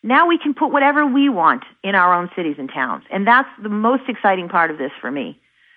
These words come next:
how we can take the control back of the types of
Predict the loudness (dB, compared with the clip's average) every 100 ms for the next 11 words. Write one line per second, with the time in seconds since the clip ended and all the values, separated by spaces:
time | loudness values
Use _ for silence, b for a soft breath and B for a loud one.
0 | _ -16 -2 0 0 -2 -4 -2 -2 -2
1 | -6 -6 -4 -4 -4 -10 -10 -2 -2 2
2 | 2 0 -4 -6 -4 -6 -8 -4 -2 0
3 | -2